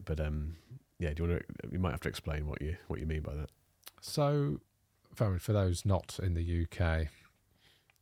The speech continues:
Speaker 2: the, uh, the, the, the B B C, the British Broadcasting Corporation, every year will broadcast the London fireworks display live. And you get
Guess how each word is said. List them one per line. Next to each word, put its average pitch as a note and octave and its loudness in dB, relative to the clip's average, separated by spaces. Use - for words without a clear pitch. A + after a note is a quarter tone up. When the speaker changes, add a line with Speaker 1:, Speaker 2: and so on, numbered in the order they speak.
Speaker 2:
the, G2 2
uh, F#2 4
the, F#2+ 2
the, F#2+ 2
the G2+ -4
B C3+ 4
B A2 6
C, E2 2
the E2 -4
British - 2
Broadcasting F2+ 8
Corporation, D#2 2
every G2 6
year D2 2
will F2 4
broadcast D#2+ -4
the D#2+ 2
London D#2+ 2
fireworks D2 -2
display D2 -2
live. C#2+ -4
And G2 4
you D3+ 0
get F#2+ 2